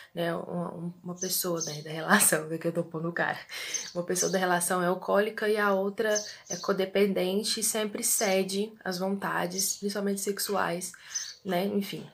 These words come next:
a gente sabe que isso acontece muito mesmo. E são pessoas, e elas são muito extremistas, ou elas são extremamente responsáveis,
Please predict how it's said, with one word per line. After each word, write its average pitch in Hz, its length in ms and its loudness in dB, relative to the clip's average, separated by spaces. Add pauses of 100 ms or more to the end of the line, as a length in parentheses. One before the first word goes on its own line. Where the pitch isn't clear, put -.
(140)
a 175 60 -10
gente 190 160 -2
sabe 180 260 0
que - 60 -4
isso - 120 0
acontece 180 800 -4
muito 190 460 -2 (140)
mesmo. 147 840 -2 (640)
E 285 520 0
são 277 260 4
pessoas, 214 680 4
e 226 120 4
elas 233 200 8
são 262 180 2
muito 254 220 -4
extremistas, 226 1040 -2
ou 302 160 8
elas 262 260 6
são 170 340 -2 (220)
extremamente 277 1300 4
responsáveis, 175 840 -6